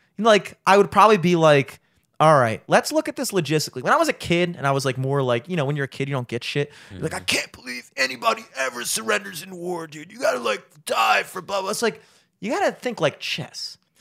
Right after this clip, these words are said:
Speaker 1: You gotta think like, "Okay, there's thirteen of us. There's, like, four thousand of them on this ship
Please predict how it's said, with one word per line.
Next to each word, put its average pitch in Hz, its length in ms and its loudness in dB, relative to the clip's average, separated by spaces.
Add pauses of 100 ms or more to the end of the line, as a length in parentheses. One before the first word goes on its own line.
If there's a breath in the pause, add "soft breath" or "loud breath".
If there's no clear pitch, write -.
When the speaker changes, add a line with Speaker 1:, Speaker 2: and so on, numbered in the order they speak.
(260 soft breath)
Speaker 1:
You 196 100 0
gotta 285 160 6
think 233 260 -4
like, 165 300 0
"Okay, 151 380 -4 (640)
there's - 180 -12
thirteen 190 420 -6
of 190 100 -8
us. - 420 -12 (600)
There's, 117 300 -4
like, 110 300 -4 (340)
four 269 480 -2 (420)
thousand 139 500 0
of 110 120 -8
them 117 240 -4
on 113 160 -4
this 156 140 -8
ship - 340 -10